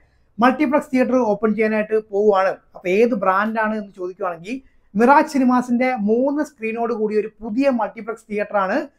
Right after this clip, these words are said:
നമ്മുടെ Blue Diamond മാളിൽ ഓപ്പൺ ചെയ്യാനായിട്ട് പോകുന്നത്. അപ്പൊ ഇനി മിറാജ് സിനിമാസ് എന്താണെന്ന് നിങ്ങൾക്ക് അറിയത്തില്ല എന്നുണ്ടെങ്കിലേ നമുക്ക് പരിചയമായിട്ടുള്ള multiplex ബ്രാൻഡുകളുടെ പേര് ഏതൊക്കെയാണെന്ന് ചോദിക്കുകയാണെങ്കിൽ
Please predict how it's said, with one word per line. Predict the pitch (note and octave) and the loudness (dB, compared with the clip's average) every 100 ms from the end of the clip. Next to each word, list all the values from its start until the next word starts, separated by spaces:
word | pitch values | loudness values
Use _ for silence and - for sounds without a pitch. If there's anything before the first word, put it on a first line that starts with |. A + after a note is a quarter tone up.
| _ _ | _ _
നമ്മുടെ | F#3 G3 G3 | -2 0 0
Blue | F3 A3+ B3 | 2 4 4
Diamond | A3+ G3+ G#3 | 2 2 0
മാളിൽ | G3 F#3 F#3 | -2 -2 -2
ഓപ്പൺ | G3 F3+ F3 F#3 | -2 2 2 0
ചെയ്യാനായിട്ട് | F3 F3 F3 | -6 -6 -6
പോകുന്നത്. | - G3+ F#3+ C#3 - - | -6 0 0 -2 -12 -4
അപ്പൊ | G#3 C#4+ | 2 4
ഇനി | D4 D4+ | 6 6
മിറാജ് | A#3+ A3+ C4 C#4+ - | 6 8 6 6 2
സിനിമാസ് | D4+ C#4+ C#4+ C#4 | 2 4 2 2
എന്താണെന്ന് | D4 C4+ A3 A#3 B3+ B3+ B3+ B3+ | 2 4 2 2 2 2 0 -6
നിങ്ങൾക്ക് | A3+ A#3 | -12 -2
അറിയത്തില്ല | G#3 A3 A#3 G#3 | -2 0 -4 -4
എന്നുണ്ടെങ്കിലേ | G#3+ G3+ G3 F#3 C#3 - _ _ | -4 -4 -8 -6 -8 -8 _ _
നമുക്ക് | G#3+ A#3+ C#4+ D4+ | 0 2 2 0
പരിചയമായിട്ടുള്ള | C#4+ A#3 G#3+ B3+ B3+ B3 A#3+ A#3+ A3+ A#3 | 2 2 4 4 4 2 0 0 0 2
multiplex | A#3+ A3 A3 A3+ A3+ | 0 -2 -4 -8 -8
ബ്രാൻഡുകളുടെ | A#3+ A3 A3 A3+ | -4 -4 -4 -6
പേര് | A3 A3 | -4 -2
ഏതൊക്കെയാണെന്ന് | A3 A3 A3 | -2 -2 -4
ചോദിക്കുകയാണെങ്കിൽ | A3 G#3 G#3+ | -4 -6 -10